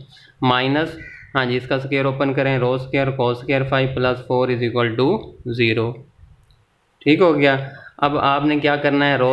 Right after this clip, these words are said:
square sin square phi कॉमन ले लें। ठीक हो गया, यहाँ से भी और यहाँ से भी कॉमन आ रहा है, तो ये बन जाएगा यहाँ sin,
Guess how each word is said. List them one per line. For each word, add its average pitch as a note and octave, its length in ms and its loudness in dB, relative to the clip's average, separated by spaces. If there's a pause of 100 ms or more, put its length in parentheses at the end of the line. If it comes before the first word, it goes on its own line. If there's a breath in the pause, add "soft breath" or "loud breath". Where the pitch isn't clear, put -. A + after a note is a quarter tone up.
square C#3 380 0
sin C3+ 280 2
square C3+ 320 0
phi B2+ 200 2
कॉमन B2 280 2
ले A#2+ 180 2
लें। A#2 300 -2 (680)
ठीक C#3 180 0
हो D3 120 4
गया, C#3 180 2
यहाँ C3 300 4
से C#3 140 2
भी C#3 140 2
और C3 160 4
यहाँ C3 260 4
से C3+ 100 -2
भी C3 140 0
कॉमन B2 380 2
आ A#2 140 4
रहा A#2+ 100 2
है, A#2+ 60 -4
तो B2+ 60 -2
ये B2 160 2
बन B2 200 0
जाएगा B2 300 4
यहाँ A#2+ 300 2
sin, B2 280 0